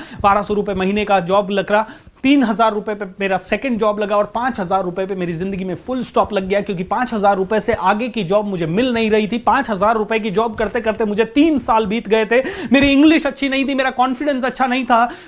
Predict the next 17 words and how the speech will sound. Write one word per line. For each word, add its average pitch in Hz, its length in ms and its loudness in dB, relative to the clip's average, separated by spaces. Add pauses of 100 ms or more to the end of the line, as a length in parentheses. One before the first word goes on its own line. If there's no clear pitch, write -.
(120)
फादर 247 280 2
की 240 100 -4
जो 208 140 0
नौकरी 214 360 -4
थी, 214 140 -2
उससे 226 260 -2
हम 196 220 0
बच्चों 202 300 -4
का 196 140 -2
सिर्फ 220 280 -4
पढ़ाई 180 300 0
हो 196 160 0
पाया 170 240 2
था, 175 260 -2
that 180 300 -2
is 170 80 0
it। 269 320 4